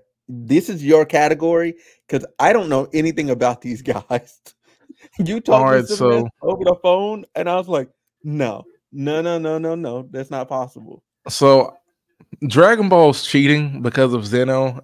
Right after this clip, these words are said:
Speaker 2: I think you take Zeno out and Saint Seiya would be higher, but I would put Saint Seiya right behind Dragon Ball.
Speaker 1: You gotta explain that. You gotta explain that for people, though. You
Speaker 2: All
Speaker 1: gotta
Speaker 2: right,
Speaker 1: explain that
Speaker 2: so
Speaker 1: for people.
Speaker 2: for people who
Speaker 1: 'Cause
Speaker 2: don't know,
Speaker 1: people don't
Speaker 2: i-,
Speaker 1: even
Speaker 2: if
Speaker 1: know
Speaker 2: you
Speaker 1: who the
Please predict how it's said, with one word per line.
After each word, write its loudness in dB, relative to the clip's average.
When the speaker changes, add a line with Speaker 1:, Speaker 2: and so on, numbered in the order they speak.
Speaker 2:
I 2
think -2
you -6
take 2
Zeno -2
out -2
and -12
Saint -8
Seiya -2
would -12
be -12
higher, -4
but -2
I 2
would -2
put -4
Saint -10
Seiya -4
right -4
behind -10
Dragon -10
Ball. -12
Speaker 1:
You -10
gotta 4
explain -8
that. -14
You -12
gotta -4
explain -10
that -14
for -14
people, -12
though. -10
You -4
Speaker 2:
All 0
Speaker 1:
gotta 4
Speaker 2:
right, -2
Speaker 1:
explain -4
that -4
Speaker 2:
so -8
Speaker 1:
for -18
people. -16
Speaker 2:
for -6
people -8
who -8
Speaker 1:
'Cause -10
Speaker 2:
don't -2
know, -4
Speaker 1:
people 4
don't 2
Speaker 2:
i-, -4
Speaker 1:
even -4
Speaker 2:
if -4
Speaker 1:
know -2
Speaker 2:
you -2
Speaker 1:
who -4
the -10